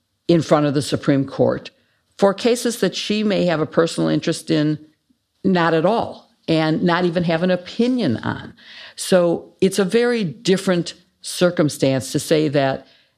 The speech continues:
um, you cannot have members of the Supreme Court, or any other court for that matter,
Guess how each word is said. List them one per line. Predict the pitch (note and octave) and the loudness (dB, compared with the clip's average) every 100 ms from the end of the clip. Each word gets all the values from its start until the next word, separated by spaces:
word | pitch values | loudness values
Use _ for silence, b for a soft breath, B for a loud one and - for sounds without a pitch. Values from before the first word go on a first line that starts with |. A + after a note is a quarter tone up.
| _ - | _ 0
um, | D3 C#3+ - - _ _ _ _ - | 2 2 -2 -6 _ _ _ _ -2
you | F#3+ | -2
cannot | F#3+ B3+ C#4 C4 | -2 -2 -2 -4
have | G3+ F3+ E3+ D#3+ - _ - | 0 0 0 -2 -8 _ 0
members | E3+ E3+ F3+ D3 | 0 2 -2 -2
of | |
the | C#3 | -4
Supreme | - - F3 E3 | -6 -2 -2 0
Court, | - A#2 - | 0 0 2
or | D3 | 2
any | D#3 D#3+ D3+ | 2 2 2
other | D3 D3 | 2 0
court | - - E3 C3+ | -4 0 0 0
for | - B2+ | -2 0
that | C#3+ D3+ | 0 0
matter, | C#3+ B2 C3+ C3+ | 0 0 -2 -4